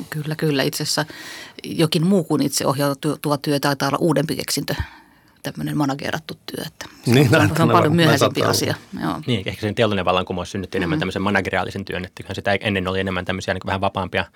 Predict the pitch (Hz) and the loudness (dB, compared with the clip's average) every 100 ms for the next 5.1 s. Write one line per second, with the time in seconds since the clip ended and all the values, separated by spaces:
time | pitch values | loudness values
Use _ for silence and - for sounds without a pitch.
0 | _ _ - 90 - _ _ _ _ _ | _ _ -10 -8 -10 _ _ _ _ _
1 | _ _ 107 98 - 101 95 95 95 107 | _ _ -6 -6 -6 -6 -4 -4 -4 -6
2 | 95 98 92 87 104 95 98 98 98 92 | -2 0 0 -2 0 0 -2 -2 -2 -4
3 | - 95 95 92 98 101 104 95 - 92 | -6 -4 -4 -4 -4 -4 -2 -4 -4 -6
4 | - 104 92 90 - 92 98 95 92 95 | -6 -6 -6 -6 -8 -6 -6 -4 -6 -4
5 | - | -8